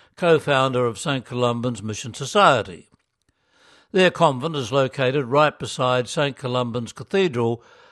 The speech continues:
a short distance from the spot where the Han River enters the much bigger Yangtze River.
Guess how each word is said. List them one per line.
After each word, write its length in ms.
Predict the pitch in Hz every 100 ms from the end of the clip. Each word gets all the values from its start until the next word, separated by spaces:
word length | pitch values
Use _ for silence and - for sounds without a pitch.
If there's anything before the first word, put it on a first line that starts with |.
| -
a 100 | 143
short 360 | - 180 147 -
distance 520 | 156 - 160 139 -
from 160 | 135
the 100 | 120
spot 380 | 113 - 147 -
where 180 | 135 127
the 300 | 117 123 113 _ _
Han 420 | - 175 156 139
River 400 | 139 156 117 117 - _
enters 420 | 160 143 127 120 -
the 100 | 131
much 400 | 139 135 - 123
bigger 340 | 151 117 120
Yangtze 560 | 135 139 170 127 143 120
River. 400 | 107 98 82